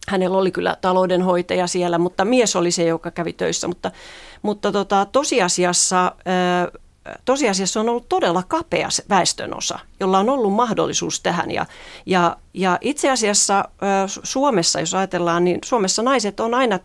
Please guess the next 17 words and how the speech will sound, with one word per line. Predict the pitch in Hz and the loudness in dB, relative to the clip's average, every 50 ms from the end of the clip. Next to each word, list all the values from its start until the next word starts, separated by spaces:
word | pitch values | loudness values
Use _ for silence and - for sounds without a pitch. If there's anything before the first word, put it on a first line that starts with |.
| _ - - | _ -8 -4
tehneet | 208 190 190 190 185 - - | -2 0 0 0 -2 -4 -2
töitä. | - 233 233 208 190 - 165 - - - - - - - - _ | 0 2 2 2 2 0 -2 -2 -4 -14 -20 -20 -20 -20 -10 _
He | 240 | 0
ovat | 208 185 208 208 - - - - | 2 2 0 -2 -4 -16 -18 -6
sitten | - 254 254 - - 220 202 - - - | -4 -4 -4 -2 0 0 0 0 -4 -6
ne | - 214 220 | -4 -2 0
järjestelyt, | 226 277 311 330 311 185 180 170 - - 175 165 175 180 - | 2 2 2 2 2 0 0 0 0 0 0 -2 -2 -2 -2
miten | 214 254 - 247 202 208 | -4 -2 0 0 0 0
on | 208 202 | -2 0
hoidettu | 226 269 269 240 190 180 175 - 196 202 226 | 2 4 4 4 2 2 -2 0 0 2 4
lapset | 247 277 277 - - 170 165 - | 2 2 2 -2 -4 -4 -4 -2
siinä | - 185 185 190 | -2 0 0 0
samalla, | 190 - 226 208 175 165 175 185 | 2 0 2 2 2 2 2 2
ne | 202 233 | 2 2
on | 247 220 220 | 2 2 0
ollut | 240 254 247 | -2 -2 0
hyvin, | 320 330 254 247 226 220 | 0 2 2 2 0 0